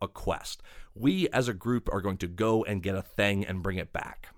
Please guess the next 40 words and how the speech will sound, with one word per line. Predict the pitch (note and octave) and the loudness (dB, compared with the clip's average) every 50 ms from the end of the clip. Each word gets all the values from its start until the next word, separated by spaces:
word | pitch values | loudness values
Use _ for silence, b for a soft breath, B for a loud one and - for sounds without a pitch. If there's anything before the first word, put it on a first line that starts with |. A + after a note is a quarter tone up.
| - - - G2+ | -20 -16 -8 -2
That | A2+ A#2 C3+ D3 | 0 0 2 2
is | D3 D3+ C3+ C3 | 0 0 -2 -2
a | C3 | -4
quest. | - - - A2 G#2 D#2+ - - - - | -6 -4 -2 0 0 0 -2 -6 -4 -2
That | G2 A2+ C3 | 0 2 2
is | C3 A#2 | 2 2
our | A#2+ B2 A#2 | 0 0 0
dramatic | - - G#2+ G2 F#2+ F#2 F#2+ F#2+ - - | -2 -2 -2 -2 0 0 -2 -2 -4 -6
situation. | - F2+ - - F2 F2+ E2 F2 - - - - B B B B B | -8 -6 -6 -4 -6 -4 -6 -6 -8 -10 -12 -14 B B B B B
So | B - A2+ G#2+ - | B 0 0 0 2
I | C3 D3 F3 G3+ | 0 0 0 0
know | F#3 E3 C#3+ C3+ B2+ - | 0 2 2 2 4 4
I'm | A#2 C3+ D#3 D3+ | 2 2 2 2
going | C3+ C3 B2+ B2+ | 0 -2 -2 -2
to | - A#2+ | -2 -2
run | G#2 G2+ G#2 G2 G2 G2 G#2 - B B B B | 0 2 2 4 2 2 0 -2 B B B B
a | - A2 G#2+ G#2 G2+ F#2+ | 2 4 4 4 4 2
mini | F2+ F2+ F2+ F2+ F2+ F#2 F#2+ F#2+ F#2 F#2 G2 B2 D3 D#3+ D#3+ D3+ | 0 -2 -2 -2 0 0 0 0 2 2 4 4 4 2 2 0
sandbox. | - - B2+ A#2+ A#2+ A#2 A2+ A2+ A2 A2+ A2+ A2 - - - | -2 -2 0 0 0 0 2 2 2 0 0 -2 -6 -4 -2
It | B2 A#2 | 0 0
is | B2 A#2 A2 | 0 0 0
gonna | - G#2+ G#2 G2 | 0 0 0 0
last | F#2+ G2+ F#2+ G2 G2+ - - - | 0 -2 -2 -4 -6 -8 -8 -6
fifteen | - D3 D#3 - - - D3 D3 | -6 -6 -6 -6 -6 -4 -4 -4
to | C3+ C3+ | -4 -4
twenty | - - B2 B2+ B2+ A#2+ A#2 | -4 -2 -2 0 0 0 0
hours, | G#2 G2+ G2+ G2+ G#2 G2+ F#2+ | 0 2 2 2 2 2 0
and | F2+ G2 - - | -2 -6 -4 -2
I'm | G#2+ A#2 B2+ B2 | -2 -2 -2 0
going | A2+ G#2 G#2 | -2 -2 -2
to | G2 G#2 | -2 -2
run | F#2+ G2 F#2+ | 0 0 0
a | F#2 - | -2 -4
quest. | - - - F2 - - - - - - - - - _ | -4 -4 -4 -4 -6 -6 -10 -12 -12 -14 -18 -20 -10 _
Well, | - C3 D3+ | 2 2 4
what | D#3 G3 - | 4 4 2
happens | - D#3+ D#3+ - - G2+ F2+ | 2 0 -2 0 0 0 0
on | F2 - - | 0 -4 -6
a | |
quest? | - - - - - - - - - - | -6 -6 -6 -6 -6 -6 -10 -12 -12 -14